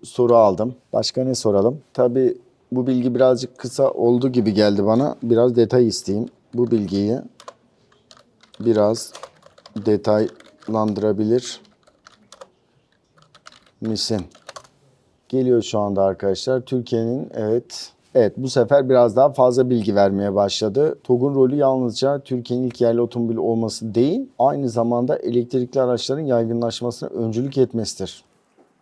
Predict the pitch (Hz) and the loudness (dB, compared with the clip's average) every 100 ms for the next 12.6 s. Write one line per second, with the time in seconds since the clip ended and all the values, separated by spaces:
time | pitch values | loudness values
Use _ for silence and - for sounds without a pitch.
0 | _ _ _ _ - 143 139 _ - 151 | _ _ _ _ -4 -4 -4 _ 0 0
1 | 165 - _ - 127 127 143 135 127 131 | 0 -12 _ -4 2 2 2 2 2 2
2 | 151 - 120 131 139 156 - 139 135 127 | -2 -2 0 2 2 2 0 0 0 -2
3 | 147 139 143 165 160 131 - 110 101 110 | -2 0 0 0 0 -2 -2 -4 -2 2
4 | 151 127 - - _ _ _ _ _ _ | 4 2 -2 -20 _ _ _ _ _ _
5 | _ - 131 131 143 110 - - _ _ | _ -2 0 2 2 2 0 -18 _ _
6 | _ _ - - 123 127 135 - 151 - | _ _ -14 -4 0 4 2 2 -4 -2
7 | 131 123 123 120 110 98 107 127 _ _ | 0 4 2 2 0 0 -2 -6 _ _
8 | - 113 - 113 107 110 117 - - 113 | -8 -6 0 0 2 0 -2 -6 -2 2
9 | 120 131 120 127 127 127 123 123 127 131 | 4 4 2 -2 -2 0 2 2 2 2
10 | 113 101 95 104 101 87 107 95 - 101 | 4 4 2 2 -2 -2 -4 -2 -2 -2
11 | 139 160 _ - 156 113 113 135 110 135 | -2 -4 _ -6 0 2 0 -2 0 2
12 | 151 139 - 98 95 | 2 0 -2 -4 -4